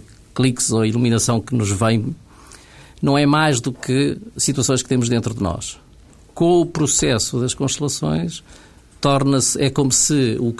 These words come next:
o inconsciente emergesse para a parte consciente. Nós temos acesso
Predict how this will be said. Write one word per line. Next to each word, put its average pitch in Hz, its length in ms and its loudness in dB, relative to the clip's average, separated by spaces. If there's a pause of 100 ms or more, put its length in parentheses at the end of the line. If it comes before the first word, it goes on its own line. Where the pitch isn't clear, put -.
(160)
o 139 40 4
inconsciente 131 720 2
emergesse 117 800 0 (240)
para 117 200 0
a 113 40 -4
parte - 380 -4 (280)
consciente. 139 520 0 (1040)
Nós 113 240 2
temos 131 280 0
acesso 113 540 -2